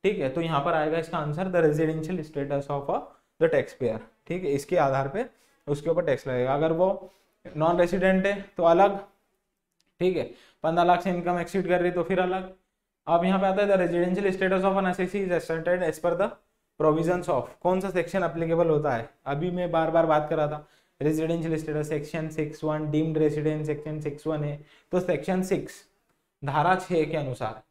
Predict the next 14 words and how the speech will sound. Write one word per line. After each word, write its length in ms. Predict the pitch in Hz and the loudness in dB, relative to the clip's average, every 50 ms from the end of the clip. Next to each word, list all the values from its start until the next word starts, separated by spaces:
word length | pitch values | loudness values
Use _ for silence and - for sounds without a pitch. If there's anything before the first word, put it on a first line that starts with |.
| _ - 156 | _ -4 -4
एक 100 | 160 170 | -2 -2
निर्धारित 580 | 160 156 147 147 156 160 165 165 165 185 185 | -2 -2 -2 0 0 0 0 0 0 0 0
की 80 | 185 185 | 2 2
आवासीय 400 | 165 151 147 147 147 165 170 160 | 4 4 4 2 2 0 -4 -6
स्थिति 260 | - - 160 151 156 | -4 -6 -6 -6 -4
का 100 | 160 160 | -4 -4
निर्धारण 480 | 156 147 139 143 143 139 151 196 247 262 - _ _ _ _ _ _ _ _ - | -4 -4 -2 -2 -2 -2 -2 -2 -4 -6 -10 _ _ _ _ _ _ _ _ -6
धारा 300 | 135 131 135 139 160 196 | -2 -2 0 2 2 0
छः 360 | 208 - - 170 170 196 226 226 | 0 0 -4 -2 -2 -2 -2 -4
के 280 | - - _ - 160 | -6 -12 _ -6 -4
प्रावधान 460 | 151 156 151 143 139 139 143 151 147 | -2 0 0 0 0 0 -2 -4 -4
के 60 | 147 151 | -6 -6
अनुसार 400 | 143 143 139 - 175 208 208 - | -6 -8 -6 -4 -6 -6 -4 -4
किया 260 | 147 139 151 202 226 | -2 0 0 0 -2